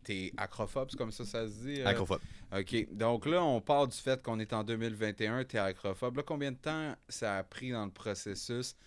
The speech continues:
Speaker 1: à dire comme, « Ok, il faut que je vainque cette peur-là », genre, comment, comment c'est venu à, à ton esprit, là, de dire, « Ok, là, il faut vraiment que j'affronte ma peur puis que I'm gonna deal with it » ?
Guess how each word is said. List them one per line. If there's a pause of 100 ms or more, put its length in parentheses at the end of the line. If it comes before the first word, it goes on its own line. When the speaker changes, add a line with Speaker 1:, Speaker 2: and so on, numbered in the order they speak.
(220)
Speaker 1:
à
dire
comme, « (680)
Ok,
il
faut
que
je
vainque (140)
cette
peur-là »,
genre,
comment,
comment
c'est
venu
à,
à
ton
esprit,
là,
de
dire, «
Ok,
là,
il
faut
vraiment
que
j'affronte
ma
peur
puis
que (400)
I'm
gonna
deal
with
it » ?